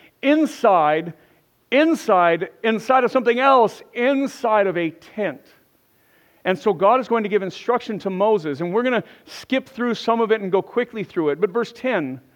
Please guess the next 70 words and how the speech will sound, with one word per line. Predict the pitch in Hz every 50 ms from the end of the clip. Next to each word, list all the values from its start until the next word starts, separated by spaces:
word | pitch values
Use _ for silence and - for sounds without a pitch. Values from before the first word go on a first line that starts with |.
| _ _ _ _ _ _ _ _ _
"They | - 208
shall | 214 - 262
make | 240 247 233 233
an | 226 - -
ark | 226 247 240 220 -
of | 196 185
acacia | 196 - 233 254 233 - 226
wood, | 208 180 160 151
two | - - 247
cubits | 214 - - 254 254 220 214 220
and | - 190
a | 185
half | 160 175 214 233 202 175 -
shall | - 196
be | 180 180
its | 190 170 - -
length, | 202 226 233 196 147 - _ _ _ _ _ - - _
a | - 160
cubit | - - 262 247 247 220
and | 202
a | 180
half | 180 175 151
its, | 170 151 -
its | 160 147 -
breadth, | - - 240 233 196 -
and | 185 180
a | 160
cubit | - 240 247 233
and | 208 185
a |
half | 185 180 151
its | 151 135 - - _
height. | - - 220 208 170 - - _ _ _ _ _ _ _ _ -
And | 196
you | 226
shall | - - 240 220
overlay | - 220 226 240 247 226 208 180
it | 170 165
with | 180 175
pure | - - 233 208
gold | 185 220 208 190
inside | 208 226 196 - 208 190
and | 175 185
outside, | 220 220 - - 185
and | 180 196
you | 196
shall | - 214 - -
overlay | 214 233 254 247 240 214 196 180
it, | 165
and | 165 190
you | 202
shall | 190 - 214 208
make | 196 214 226 208
of | 220 208 190
it | 190
a | 185 175
molding | 170 170 180 220 247 254 226 202
of | 175 151
gold | 202 202 202 185
around | 175 196 226 233 220 185
it. | 190 - - - - - _
You | 175 202
shall | - - 208 175
cast | - - - 220 208 196 - - _ -
four | 247 240 247 233
rings | 208 226 240 233 196
of | 202 180 160
gold | 196 214 233 233 180
for | - 196 202 170
it, | 156